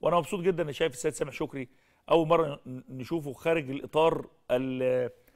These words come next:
الإطار ال-، التقليدي الكلاسيكي. آه، و-، و-، أو من الن-، يعني من المرات النادرة إنه أشوف السيد سامح شكري بيضحك، يعني هو راجل طيب القلب، لكنه في ال-، المشاكل والأزمات شغال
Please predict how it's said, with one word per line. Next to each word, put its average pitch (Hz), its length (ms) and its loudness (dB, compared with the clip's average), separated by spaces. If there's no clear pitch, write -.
الإطار 165 600 2
ال-، 131 300 -6
التقليدي 156 920 -2
الكلاسيكي. 151 920 -6
آه، 190 120 10
و-، 180 460 2
و-، 175 40 4
أو 190 600 2
من 185 160 -4
الن-، 190 320 -2
يعني 175 160 6
من 175 160 -8
المرات 170 540 0
النادرة 165 760 4
إنه 147 320 -6
أشوف 170 280 -4
السيد 151 300 -6
سامح 175 160 -6
شكري 160 260 -8
بيضحك، 160 380 -4
يعني 165 320 -4
هو 151 80 2
راجل 170 240 2
طيب 170 220 0
القلب، 156 360 0
لكنه 156 440 -6
في 156 280 -6
ال-، 139 260 -8
المشاكل 127 640 -2
والأزمات 151 560 -4
شغال 156 420 -4